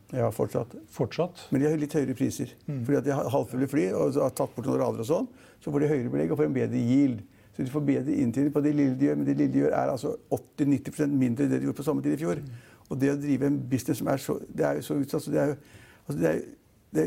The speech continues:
Speaker 1: det er ingenting å klandre dem for, for at vi går bare tilbake et, et, tilbake et år, så var flyindustrien booming, alle folk skulle reise i utlandet, i Nor-, alle nordmenn reiste i utlandet for hundre og åtti kroner, eller tre hundre og sytti kroner, eller til Thailand, eller til,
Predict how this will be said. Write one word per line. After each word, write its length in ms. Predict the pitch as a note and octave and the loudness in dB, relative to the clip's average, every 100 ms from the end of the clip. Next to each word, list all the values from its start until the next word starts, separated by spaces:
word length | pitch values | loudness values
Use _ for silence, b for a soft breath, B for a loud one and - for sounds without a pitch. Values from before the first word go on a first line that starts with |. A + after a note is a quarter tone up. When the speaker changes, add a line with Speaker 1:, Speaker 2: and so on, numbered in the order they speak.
| E3+ | 2
Speaker 1:
det 60 | F3 | -2
er 260 | - - G#3+ | -2 0 4
ingenting 380 | D#3 D#3+ E3 | 4 2 0
å 60 | E3 | 0
klandre 220 | E3+ D3 B2+ | 0 0 -2
dem 100 | C#3 | 0
for, 160 | G3+ A#3 | -2 0
for 140 | E3+ | -2
at 80 | D3+ | 0
vi 220 | F3+ D#3+ D#3+ | -2 -2 0
går 140 | D#3 | 0
bare 160 | D3+ C#3 D3+ | 0 -2 -2
tilbake 240 | C#3 C#3 | -2 -2
et, 80 | - - | -4 -2
et, 160 | C#3 C#3 E3 C#3+ | -2 -4 -10 -4
tilbake 260 | C3+ A#2+ | -2 0
et 60 | C#3+ | 0
år, 160 | F#3+ F3 B B | 0 -2 B B
så 160 | - D3+ | -2 0
var 220 | D3 C#3+ C3 - - | 2 0 -6 -12 -4
flyindustrien 480 | C3 B2+ B2+ C#3+ C3+ | 0 2 2 2 2
booming, 320 | B2 B2+ D3+ | 2 2 2
alle 220 | A#2 C3+ B2+ | 2 0 0
folk 140 | B2 | -2
skulle 160 | D3 C3 | 0 0
reise 100 | C#3+ | -2
i 80 | |
utlandet, 300 | B2 C3 C3 C#3 | -2 0 0 0
i 40 | |
Nor-, 320 | C3+ - - - - | 0 -2 -14 -20 -10
alle 160 | C#3+ C#3+ | -6 0
nordmenn 320 | C#3+ B2+ C#3 | 0 0 0
reiste 240 | C3 G#2+ | 0 0
i 60 | C#3 | -2
utlandet 240 | A#2+ A#2 | 0 -2
for 80 | C3 | -4
hundre 160 | B2 B2+ | -2 -2
og 80 | A#2 | -2
åtti 140 | B2 | -4
kroner, 260 | B2+ A#2+ B2 | -2 -2 -2
eller 160 | B2 | -2
tre 140 | B2 B2+ | -2 -2
hundre 160 | A#2+ | 0
og 20 | B2+ | -2
sytti 240 | B2 B2+ | -2 -2
kroner, 300 | B2+ B2+ B2+ | 0 0 0
eller 100 | B2 | -2
til 80 | B2 | -2
Thailand, 460 | C3+ A#2 B2 B2+ B2+ | 0 0 0 0 -2
eller 140 | B2 | -2
til, 400 | B2+ B2 B | -2 -4 B